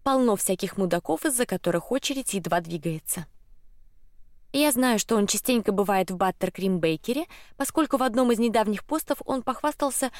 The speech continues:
что получил там свою десятую порцию кофе бесплатно. Как-то раз Уилл посеял свой мобильник на четырнадцатой улице, где-то между Пи-стрит и Эс-стрит, возвращаясь домой в изрядном подпитии,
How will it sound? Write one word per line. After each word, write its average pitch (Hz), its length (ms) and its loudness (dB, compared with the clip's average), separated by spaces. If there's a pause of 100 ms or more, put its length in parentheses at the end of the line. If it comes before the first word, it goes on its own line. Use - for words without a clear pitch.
(160)
что - 200 -2
получил 277 420 4
там 254 160 0
свою 214 280 2
десятую 202 440 0
порцию 180 440 -2
кофе 170 280 0
бесплатно. 202 580 -4 (1200)
Как-то 285 300 -2
раз 330 280 0
Уилл 277 240 2
посеял 269 460 0
свой - 180 0
мобильник 208 480 2
на 208 100 0
четырнадцатой 233 600 0
улице, 185 460 2 (220)
где-то 294 340 2
между 226 300 2
Пи-стрит 269 560 2
и 226 200 6
Эс-стрит, - 480 -4 (380)
возвращаясь 247 600 2
домой 233 340 4
в 240 80 2
изрядном 226 420 2
подпитии, 170 640 -4